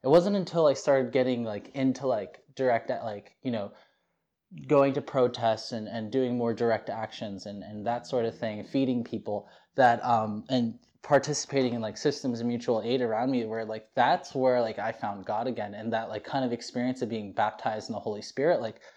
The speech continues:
I started experiencing that again. And, like, and it felt so, like, natural, and, like, that's how it was supposed to be, you know, like, yelling at cops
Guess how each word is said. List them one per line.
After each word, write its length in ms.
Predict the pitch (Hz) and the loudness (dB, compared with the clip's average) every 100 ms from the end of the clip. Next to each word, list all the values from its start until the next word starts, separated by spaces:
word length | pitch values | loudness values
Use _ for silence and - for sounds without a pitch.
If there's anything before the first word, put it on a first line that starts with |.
| _ | _
I 80 | 135 | -2
started 300 | - 151 135 | 6 6 6
experiencing 580 | 131 - 147 135 131 117 | 2 0 0 0 -2 0
that 220 | 160 196 | 2 4
again. 320 | 175 120 107 | 4 2 0
And, 160 | 117 123 | -4 -2
like, 240 | 113 - - - _ - | -2 -6 -16 -20 _ -4
and 140 | 143 | -2
it 80 | 147 | 4
felt 260 | 170 151 | 6 6
so, 360 | - 165 143 127 | 6 4 4 2
like, 300 | 139 120 - | 0 0 0
natural, 640 | 127 123 139 - - 120 113 | 2 4 2 0 2 2 2
and, 80 | 120 | -2
like, 160 | 113 | 0
that's 220 | 123 120 - | 0 0 2
how 180 | 123 | 2
it 60 | 113 | 2
was 120 | 117 | -2
supposed 300 | - 117 - | -4 -4 -4
to 60 | 120 | -6
be, 220 | 104 147 | 0 2
you 180 | 120 110 | 2 -2
know, 220 | 107 107 | -4 -6
like, 180 | 101 104 | -8 -10
yelling 360 | 131 131 139 139 | -4 0 2 0
at 160 | 123 - | -2 0
cops 600 | 139 151 135 - - | 2 2 0 -8 -14